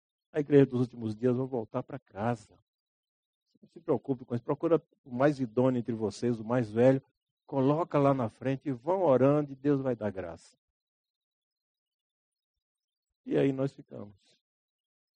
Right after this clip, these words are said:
Aí nós descobrimos que tinha outros em Baixa Grande e em Itabuna que falavam a mesma linguagem.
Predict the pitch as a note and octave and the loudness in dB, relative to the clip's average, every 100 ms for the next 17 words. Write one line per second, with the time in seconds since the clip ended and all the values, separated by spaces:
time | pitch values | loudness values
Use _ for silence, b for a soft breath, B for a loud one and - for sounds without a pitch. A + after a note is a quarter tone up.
0 | _ _ - C#3+ D3+ D3+ - - B2+ B2 | _ _ -8 -6 -6 -12 -16 -12 -4 0
1 | C#3+ C#3+ - D3+ - D3+ D3+ D3 B2+ D3+ | 0 -2 -6 -8 -6 -4 0 2 6 8
2 | G3+ F3+ E3+ - - _ _ _ _ C#3+ | 8 8 2 0 -14 _ _ _ _ -4
3 | C3+ E3 E3+ F3+ D3 C3 E3 G3 G3 G3+ | 2 2 2 4 6 10 10 10 8 -2
4 | G3 - E3+ E3+ E3+ G3+ G#3+ G#3+ G3+ - | -4 -6 8 12 12 12 8 4 4 6
5 | F3 C#3+ F3 A3 G#3+ - G#3+ G#3 _ _ | 6 10 8 10 6 2 -2 -2 _ _
6 | _ _ - G3 F#3+ G3+ G3 G3 G3+ G3+ | _ _ 6 10 12 10 10 10 10 8
7 | G3 D3+ D#3+ E3 - | 10 10 10 6 -8